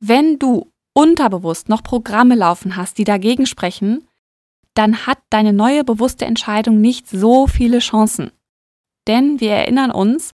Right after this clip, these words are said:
fünfundneunzig Prozent Unterbewusstsein, fünf Prozent Bewusstsein. Abgesehen davon musst du das fühlen können. Also wenn du sagst, ich bin erfolgreich, dich aber wie ein armer Schlucker fühlst, dann ist das nicht gerade überzeugend.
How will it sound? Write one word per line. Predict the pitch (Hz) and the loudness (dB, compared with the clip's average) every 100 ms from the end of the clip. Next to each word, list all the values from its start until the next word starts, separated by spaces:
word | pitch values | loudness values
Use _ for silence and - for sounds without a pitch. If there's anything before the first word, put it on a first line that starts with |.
| _ _ _ _ _ - | _ _ _ _ _ -6
fünfundneunzig | 269 294 269 247 262 | -2 0 0 -2 -4
Prozent | - 247 240 233 | -10 -6 -2 0
Unterbewusstsein, | 240 254 214 185 - 196 208 247 _ | 0 -2 -4 -6 -8 -6 -4 -4 _
fünf | - 262 262 | -4 -2 -2
Prozent | - 247 208 208 | -6 -4 -2 -2
Bewusstsein. | 208 180 - - 147 143 _ _ _ _ _ _ _ _ _ _ - | -2 -4 -8 -10 -14 -14 _ _ _ _ _ _ _ _ _ _ -8
Abgesehen | 247 254 277 247 240 | -8 -6 -4 0 0
davon | 214 247 - 277 285 - _ - | 0 -2 -4 -8 -8 -10 _ -2
musst | 226 - - | -2 -2 -6
du | |
das | 226 - | -6 -8
fühlen | - - 254 226 | -8 0 2 2
können. | - - 220 | -2 -12 -10
Also | 208 202 | -8 -2
wenn | 208 | -2
du | 226 | 0
sagst, | 226 226 - | -2 -4 -10
ich | 277 - | -8 -2
bin | 247 | -2
erfolgreich, | 240 - 254 - 190 247 - - | -2 -2 -4 0 -2 -2 -8 -8
dich | 226 220 | -4 -2
aber | 214 | 0
wie | 220 | 0
ein | 226 | 0
armer | - 220 220 | 0 0 -2
Schlucker | - 302 226 | -4 -4 -4
fühlst, | 190 - 190 - - - _ - | -8 -6 -6 -6 -16 -20 _ -4
dann | 208 214 214 _ _ _ _ _ | 0 0 -2 _ _ _ _ _
ist | 240 - | -6 -4
das | 247 247 | -2 -2
nicht | 254 | -2
gerade | - 214 | 2 2
überzeugend. | 202 202 - 214 208 - - | 2 -2 0 -2 -2 -6 -14